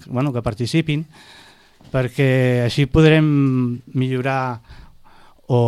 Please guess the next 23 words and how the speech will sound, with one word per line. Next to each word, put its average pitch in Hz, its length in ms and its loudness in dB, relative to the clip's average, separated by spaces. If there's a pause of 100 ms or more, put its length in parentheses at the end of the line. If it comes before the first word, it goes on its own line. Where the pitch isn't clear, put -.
(180)
o 120 260 2
realçar 135 680 2
a 131 40 4
la 131 100 2
comarca, 131 380 0
pues, 135 160 -2
la 120 100 0
pasta 127 320 0
de 127 60 0
te. 143 160 2 (960)
És 123 140 0
un 135 80 4
concurs 131 400 2
que 139 80 2
és 120 80 2
molt 123 160 0
fàcil, 151 320 2
em, 127 140 -2 (180)
bueno, 139 320 4
fàcil, 110 400 -4
és, 113 220 -4 (100)
és, 120 220 -6 (340)
és, 123 200 -4